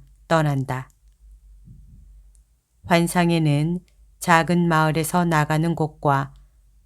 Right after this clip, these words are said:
벳사이다로 들어가는 길의 초입이 보인다. 대화는 들리지 않고 환상이 중단되기까지 한다. 환상은 벳사이다 어귀에서 다시 시작된다.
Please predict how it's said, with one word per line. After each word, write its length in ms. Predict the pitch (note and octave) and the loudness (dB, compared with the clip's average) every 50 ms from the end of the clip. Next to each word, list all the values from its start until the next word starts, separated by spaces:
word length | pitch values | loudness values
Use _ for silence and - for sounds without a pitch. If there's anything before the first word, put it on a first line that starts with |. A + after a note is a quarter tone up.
| _ - | _ -4
벳사이다로 840 | E3+ D#3+ D#3 - - E3 D#3 D#3 D#3 D#3 D#3 D3+ D3+ D#3 F3 F3 | -4 -2 -2 -2 -2 0 0 0 0 0 0 0 0 0 -2 -4
들어가는 640 | E3+ - F3+ E3 E3+ E3 - - E3 D#3 D#3+ E3 E3 | -4 -4 -2 -2 -2 -2 -2 -2 -2 0 0 -2 -2
길의 560 | D#3+ - - D3+ D3 C3+ C3+ C#3+ D#3+ E3+ E3+ - _ _ _ - | -4 -4 -4 -2 -2 0 0 0 -2 -4 -6 -12 _ _ _ -10
초입이 480 | - - E3+ D#3+ D#3 D#3 D#3+ E3 E3+ | -6 -2 0 0 0 0 0 -2 -2
보인다. 580 | E3 E3+ D#3+ D3+ D3 C#3+ C3+ C#3+ C3 C#3 C#3 - _ _ _ _ _ _ _ _ _ _ _ _ _ _ _ _ _ _ _ _ _ _ _ _ _ _ _ _ _ _ _ _ _ _ _ _ _ _ _ | -2 -2 -2 -2 -2 -2 -2 -4 -6 -6 -8 -14 _ _ _ _ _ _ _ _ _ _ _ _ _ _ _ _ _ _ _ _ _ _ _ _ _ _ _ _ _ _ _ _ _ _ _ _ _ _ _
대화는 540 | - F3 E3+ D#3+ E3 E3 E3+ F3 F3+ F3+ D#3+ | -4 -2 -2 0 0 0 0 2 2 2 2
들리지 480 | F3 E3+ E3 D#3+ D#3+ D#3 D#3 - E3 D#3+ | 0 0 0 0 0 -2 -2 -2 -2 -2
않고 640 | D3+ D3 C#3+ D3 - D3+ C3+ C3 C3+ D3+ E3+ F3 - _ _ _ _ _ _ | 0 -2 -2 -4 -2 -2 0 0 -2 -4 -6 -10 -14 _ _ _ _ _ _
환상이 640 | - F3 E3+ D#3+ D#3 D#3 - E3 D#3 D#3 E3+ E3+ E3 | -4 -2 -2 -2 -2 -2 -2 -2 0 0 0 -2 -4
중단되기까지 1000 | - - D#3+ D3+ C#3+ D3 D3 D3 C3 C#3+ C#3 C#3 C#3 C#3 - C#3+ C#3+ C#3 - E3 | -4 -2 -2 0 0 0 -2 0 -2 -2 -2 -2 -4 -2 -2 -4 -4 -4 -4 -6
한다. 460 | D#3 D#3 D3+ C#3+ - B2+ C3 D3 - _ _ _ _ _ _ _ _ _ _ _ _ _ _ _ _ _ _ _ _ _ _ _ _ _ | -4 -4 -4 -4 -4 -6 -8 -8 -12 _ _ _ _ _ _ _ _ _ _ _ _ _ _ _ _ _ _ _ _ _ _ _ _ _
환상은 640 | - - F3+ E3+ D#3+ - - E3 D#3+ E3+ F3+ F3+ E3 | -4 -2 -2 -2 -2 -2 -2 -2 0 0 0 0 -2
벳사이다 760 | - D#3+ D#3 D3+ - - E3 D3+ D3+ D3+ D3+ E3+ E3+ E3 D3+ | -2 -4 -4 -4 -4 -2 -2 0 0 0 0 -2 0 0 0
어귀에서 640 | D3 C#3 C3+ D3+ C#3+ C#3 C#3 C#3 - - E3 D#3+ | -2 -2 -2 -2 -2 -2 -2 -4 -4 -4 -4 -4
다시 460 | D#3+ - C3 D3 C#3 C3+ - - E3 D#3 | -4 -6 -4 -4 -4 -4 -4 -4 -4 -4
시작된다. 920 | D3+ - - C#3+ - D3+ D3+ D3+ - - D3+ C3+ C3 C3 C3 B2+ C3 - | -6 -8 -8 -6 -6 -6 -6 -6 -6 -6 -4 -4 -4 -4 -6 -8 -8 -12